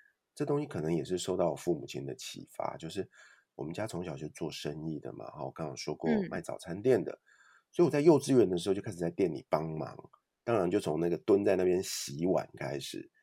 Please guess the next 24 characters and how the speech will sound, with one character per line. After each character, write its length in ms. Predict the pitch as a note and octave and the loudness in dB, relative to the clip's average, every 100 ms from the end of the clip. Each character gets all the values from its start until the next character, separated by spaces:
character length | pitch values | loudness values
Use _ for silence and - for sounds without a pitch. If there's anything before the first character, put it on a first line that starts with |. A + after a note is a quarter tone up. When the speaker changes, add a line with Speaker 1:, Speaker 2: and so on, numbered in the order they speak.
| _ _ - | _ _ -4
Speaker 1:
哦， 200 | D2 C#2 | -4 -4
洗 240 | - D#2+ | -2 6
碗 260 | F#2+ D#2 D2 | 6 6 0
啊， 380 | D2+ D2+ C#2+ - | -2 -2 -6 -10
送， 420 | - - A2 F2 - _ _ | -12 0 2 2 -8 _ _
端 180 | - A2+ | 0 0
盘 260 | A2+ E2 E2+ | 0 -6 -4
子、 120 | F2 | -4
送 500 | E2+ - - A#2 F2 - | -4 -6 0 0 0 -6
菜 500 | - - G#2+ E2 D2+ | -6 -4 -4 -4 -4
啊， 320 | C#2+ C#2 - _ - _ _ | -6 -8 -12 _ -20 _ _
长 180 | D2+ C#2 | -8 0
大 200 | G#2 G2+ | 4 4
一 60 | G2+ | 4
点 220 | F2 C#2 | 0 0
就 120 | F2 | -2
帮 280 | E2+ F2+ E2+ | 0 -2 0
忙 340 | E2+ D2+ D2+ | 0 -2 -6
收 380 | D#2+ - G#2 G#2+ | -6 2 2 0
钱 580 | - - E2+ D2 C#2+ D#2 | -4 -8 -8 -8 -8 -8
啊、 340 | D#2 D2+ D2+ - | -8 -8 -10 -6
找 320 | - A#1 A#1 A#1 | -6 -4 -8 -10
零 320 | A#1 A1+ C#2+ | -10 -10 -6
啊， 380 | E2+ F2 F2 | -6 -4 -8